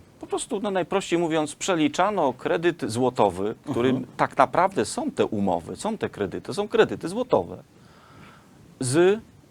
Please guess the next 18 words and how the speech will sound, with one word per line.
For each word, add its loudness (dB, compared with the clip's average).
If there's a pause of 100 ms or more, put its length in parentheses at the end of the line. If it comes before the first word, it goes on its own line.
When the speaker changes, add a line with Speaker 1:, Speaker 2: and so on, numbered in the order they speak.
(640)
Speaker 1:
pewnym, 2
y, -8 (300)
w-, 0 (160)
przeliczeniem 0 (160)
na -2 (380)
inne 0 (100)
waluty. 0 (800)
E, 0
i -2
tutaj 0
za-, 0 (100)
i -4 (320)
samo 0
to 0
przeliczenie, -4
zastosowanie -2
takiej -4
właśnie, -2